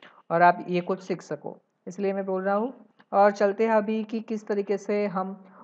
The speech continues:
Word के document में एक table को यू-, अ, ऐड कर सकते हैं। पहले मैं friends आपको बता देना चाहता हूँ कि मैं ये, अ, अभी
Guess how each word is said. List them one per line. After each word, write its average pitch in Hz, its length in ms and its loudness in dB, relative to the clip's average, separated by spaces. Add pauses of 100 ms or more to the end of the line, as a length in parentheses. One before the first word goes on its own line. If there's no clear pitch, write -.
(120)
Word 185 420 8
के 185 100 0
document 165 580 0
में 202 220 -6 (440)
एक 202 180 -2
table 170 240 4
को 175 140 -4
यू-, 180 280 -2
अ, 165 180 -4
ऐड 165 220 2
कर 156 120 0
सकते 151 380 -8
हैं। 143 340 -12 (300)
पहले 196 220 4
मैं 226 120 -2
friends 220 280 -2
आपको 220 200 -4
बता 208 200 -2
देना 208 280 -6
चाहता 208 280 -4
हूँ 208 120 -6
कि 208 120 -8
मैं 175 260 -6
ये, 190 480 -4 (100)
अ, - 40 -10
अभी 175 560 -4